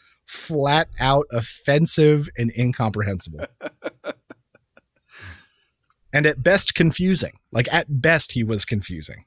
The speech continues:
Speaker 2: Mm-hmm.
Speaker 1: But I think Bob Hope and Rich Little both maintain their spots.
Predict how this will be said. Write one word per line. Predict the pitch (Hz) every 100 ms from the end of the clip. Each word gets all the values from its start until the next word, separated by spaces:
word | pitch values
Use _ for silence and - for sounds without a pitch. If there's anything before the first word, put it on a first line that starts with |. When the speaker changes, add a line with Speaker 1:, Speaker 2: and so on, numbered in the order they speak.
| 110
Speaker 2:
Mm-hmm. | 110 104 110 87 76 - - -
Speaker 1:
But | -
I | 135
think | 135 143 -
Bob | 123 160
Hope | 170 180 196 _ _
and | 120 117
Rich | 135 -
Little | 131 127 113
both | 107 117 -
maintain | 110 101 95 87
their | 85
spots. | - - - -